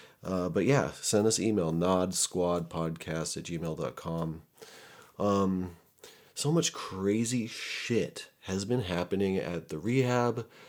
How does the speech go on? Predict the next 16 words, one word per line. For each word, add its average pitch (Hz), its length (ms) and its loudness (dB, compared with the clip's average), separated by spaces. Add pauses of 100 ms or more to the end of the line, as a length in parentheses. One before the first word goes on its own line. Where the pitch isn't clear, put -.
(440)
I 87 140 -2
just 101 340 0 (420)
<laughs> - 380 -20
went 95 320 0
and 90 80 -4
hung 92 240 0
out 92 140 0
with - 120 -10
my 87 120 -2
friend 90 280 -2
Bethany, 87 460 0
and 85 180 0
I 82 60 0
just 85 260 -4
told 92 440 -4
her 82 340 -4